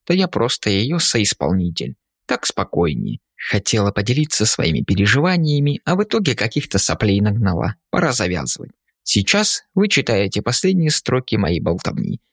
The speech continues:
и дальше вас ждет путешествие по нашим глюкам. Вы окунетесь в атмосферу гетто,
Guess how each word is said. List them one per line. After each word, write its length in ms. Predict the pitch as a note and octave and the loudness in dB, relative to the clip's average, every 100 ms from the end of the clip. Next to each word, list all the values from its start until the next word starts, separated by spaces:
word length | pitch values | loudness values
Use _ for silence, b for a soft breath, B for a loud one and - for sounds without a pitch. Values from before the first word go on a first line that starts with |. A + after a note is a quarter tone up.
| _ | _
и 80 | - | 0
дальше 320 | E3+ G3+ - | 2 2 0
вас 160 | - C3 | 2 0
ждет 300 | A2+ A2+ - | 0 -2 -4
путешествие 640 | G2+ G2+ - E3 - C3+ | -2 0 2 0 0 -2
по 140 | B2 F3+ | -2 0
нашим 320 | F#3 - A2+ | 0 0 0
глюкам. 560 | G2 G2 F#2+ - - - _ _ - | 2 2 0 -2 -10 -12 _ _ 0
Вы 140 | F3+ | 2
окунетесь 500 | G3 - G2+ F2 D#3 | 4 2 0 -2 -4
в 80 | - | -2
атмосферу 600 | - A2 - - A#2+ G#2+ | -2 -2 -2 0 0 0
гетто, 560 | G#2+ D3 D#3+ _ - | 2 0 0 _ -6